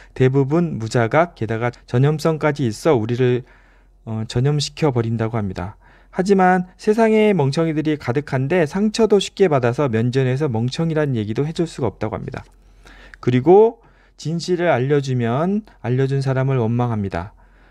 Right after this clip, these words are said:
마음에 담아두고 절대 잊지 않아. 그래서 멍청이들과 얘기하는 방법은 단 한 가지뿐인데 칭찬을 해주는 거라고 합니다.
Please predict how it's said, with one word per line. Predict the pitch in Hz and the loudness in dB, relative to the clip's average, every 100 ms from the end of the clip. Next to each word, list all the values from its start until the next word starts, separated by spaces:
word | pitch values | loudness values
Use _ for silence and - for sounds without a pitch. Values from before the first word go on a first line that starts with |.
| - | -4
마음에 | 117 127 151 151 | 0 2 2 0
담아두고 | 127 123 127 131 160 | 0 0 0 0 -2
절대 | 160 123 117 - 123 | 0 -2 -2 -2 -2
잊지 | 95 - | -2 -6
않아. | 104 98 | -4 -4
그래서 | 104 123 120 156 190 | -6 -4 0 2 2
멍청이들과 | 135 123 135 175 165 147 143 147 160 120 | 2 0 0 -2 -2 0 0 4 4 4
얘기하는 | 123 123 135 139 143 131 - - | 0 0 0 0 -4 -6 -12 -8
방법은 | 127 131 131 165 143 | -4 0 0 0 -2
단 | - 131 | -4 -2
한 | 151 180 | 0 0
가지뿐인데 | 190 185 - 135 120 175 156 - _ - - - | 0 -2 -2 -2 0 0 0 -2 _ -20 -20 -14
칭찬을 | - 277 277 - 226 220 233 | -4 -4 -2 2 4 4 4
해주는 | 208 220 202 180 | 2 0 0 0
거라고 | 143 120 | 0 0
합니다. | 113 92 90 | -2 -6 -10